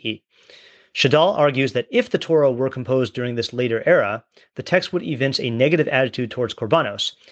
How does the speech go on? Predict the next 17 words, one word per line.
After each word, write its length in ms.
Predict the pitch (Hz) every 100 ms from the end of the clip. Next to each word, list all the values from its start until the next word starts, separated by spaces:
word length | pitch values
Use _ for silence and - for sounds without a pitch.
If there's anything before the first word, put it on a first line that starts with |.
| _
as 180 | 131 139
we 100 | 160
see 160 | - 156
from 280 | 135 131 170
numerous 340 | 220 185 135
statements 360 | - 123 120 127
made 180 | 117
by 100 | 113
national 400 | 117 117 - 113
leaders, 440 | 104 101 131 156 - - -
such 220 | - 127
as 200 | 127 -
Shmuel, 540 | - - 156 165 160 123
David, 420 | 135 131 135 127 123
Yeshayahu, 460 | 120 127 127 123
and 100 | 117
Yirmiyahu. 440 | 113 113 104 -